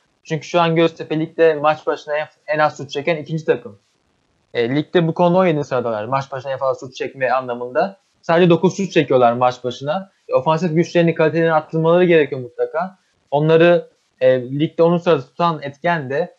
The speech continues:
yani ligde onları biraz daha rahat konumda tutan etken de kalelerine gelen şut sayısı da aslında. En az, e, ligin şut çeken takımlarından biri Göztepe.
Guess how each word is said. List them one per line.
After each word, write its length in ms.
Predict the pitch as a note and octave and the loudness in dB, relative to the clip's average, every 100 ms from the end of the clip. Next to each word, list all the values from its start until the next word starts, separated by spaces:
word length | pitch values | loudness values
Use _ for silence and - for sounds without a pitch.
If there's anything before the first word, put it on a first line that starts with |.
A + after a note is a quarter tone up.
| - | -10
yani 200 | B2+ C#3 | -8 -6
ligde 200 | C#3 D3 | -4 -2
onları 420 | D3 D3 D3 C#3+ - - | -2 0 -2 -2 -6 -4
biraz 220 | D3 D3 | 2 4
daha 140 | D3+ C#3+ | 6 6
rahat 240 | D#3 - | 4 2
konumda 520 | - C#3+ C#3+ C#3 C3 | -6 -6 -4 -2 -2
tutan 220 | B2+ D3+ C#3+ | -4 -8 -8
etken 420 | C#3 E3+ C#3+ C#3 | -6 -4 -2 0
de 240 | F3+ F#3+ _ _ _ _ - | -2 -2 _ _ _ _ -2
kalelerine 680 | E3+ E3 D3 C#3+ D#3 F3 | 2 4 4 2 2 2
gelen 360 | D3 C#3+ E3 F3 | 2 2 2 0
şut 200 | G3+ F#3 | -4 -6
sayısı 340 | - C#3+ C3+ | -2 -2 -2
da 140 | B2 A2+ | -4 -4
aslında. 300 | - A2 A2 | -6 _ -8
En 100 | C#3+ | -2
az, 340 | D3 D3 _ - - | -2 -2 _ -14 -4
e, 220 | B2+ B2+ | -2 0
ligin 380 | C#3 C#3 C#3 C3+ _ _ | -2 -4 -6 -10 _ _
şut 180 | E3 - | -10 -4
çeken 340 | D3+ - D#3+ | -2 0 -4
takımlarından 600 | D#3+ C#3+ D3 D3 E3 D#3+ | -4 -4 -4 0 0 0
biri 260 | D#3+ C3 A2 | 0 0 0
Göztepe. 520 | B2 B2 - A#2+ G#2 | -2 -2 -4 -8 -8